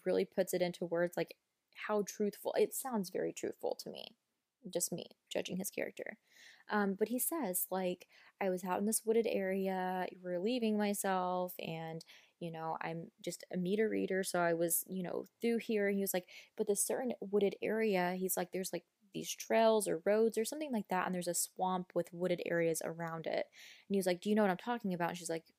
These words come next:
"No, but go on." And he was like, "Okay, well, it was through this area." I'm sure at this point he's feeling uncomfortable and knowing, like, that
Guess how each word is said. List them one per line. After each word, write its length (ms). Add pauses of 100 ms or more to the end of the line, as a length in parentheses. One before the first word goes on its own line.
(140)
"No, 480
but 140
go 160
on." 420 (600)
And 80
he 40
was 140
like, 140
"Okay, 340
well, 300
it 80
was 280
through 440
this 240 (120)
area." 760 (920)
I'm 60
sure 300
at 120
this 140
point 320
he's 160
feeling 420
uncomfortable 880
and 400 (120)
knowing, 640 (100)
like, 320 (260)
that 180